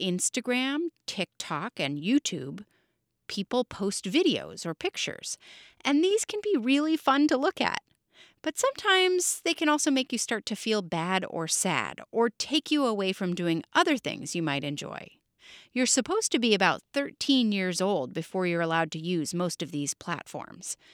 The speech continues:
But we know that many of you see your parents or other adults on it, or you might have a friend or older sibling who uses social media, and a lot of adults are concerned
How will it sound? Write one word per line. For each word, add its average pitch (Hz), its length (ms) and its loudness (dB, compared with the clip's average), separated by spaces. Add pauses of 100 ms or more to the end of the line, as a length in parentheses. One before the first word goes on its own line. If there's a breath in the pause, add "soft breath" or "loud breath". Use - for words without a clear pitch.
(380 soft breath)
But - 160 4
we 302 140 10
know 269 260 6
that 277 180 2
many 208 300 4
of 220 80 0
you 202 200 0
see 175 480 0
your 110 160 -4
parents 415 680 -4
or 151 160 2
other 233 200 2
adults 269 460 2
on 262 220 2
it, 262 220 -2
or 170 100 2
you 165 120 -2
might 170 180 0
have 175 160 -4
a 139 80 -4
friend 269 500 2
or 160 240 0
older 165 340 -4
sibling 247 540 0
who 262 120 0
uses 226 380 -2
social 190 320 -4
media, 165 480 0 (440 loud breath)
and 226 140 4
a 226 60 8
lot 226 280 4
of 294 120 2
adults 156 600 0
are 175 100 -2
concerned 185 840 0